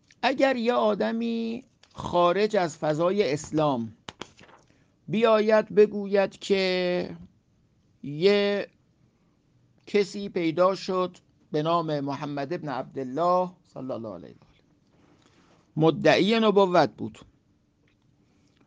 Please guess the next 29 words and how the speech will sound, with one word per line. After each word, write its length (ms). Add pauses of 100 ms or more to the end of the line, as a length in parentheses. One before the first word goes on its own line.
(140)
ادعاهایی 760
هم 200
کرد 720 (180)
و 120
گفت 260
نبوت 580
باید 500
از 200
جانب 440
خدا 420
باشد 640 (1040)
و 140
من 220
از 200
طرف 340
خدا 340
هستم. 400 (1160)
اما 300
یهودی‌ها 1120
و 100
نصرانی‌ها 960
که 120
آدمای 560
دانشمند 760
مهمی 640
هم 280
بین 280
آنها 460
بود، 440